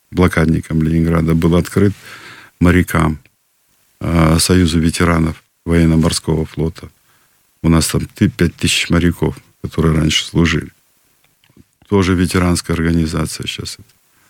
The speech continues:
Строится, ставится. И правильно делают.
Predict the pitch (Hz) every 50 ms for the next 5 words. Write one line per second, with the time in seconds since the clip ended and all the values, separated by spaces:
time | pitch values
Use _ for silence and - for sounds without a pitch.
0 | _ _ - - - 120 147 160 135 104 85 - - 69 - - - 120 110 98
1 | 82 73 - - - - _ _ _ _ _ _ _ _ _ _ _ _ - 82
2 | 85 85 82 85 82 82 82 82 76 - 98 110 117 117 107 104 98 107 107 95
3 | 82 73 69 69 87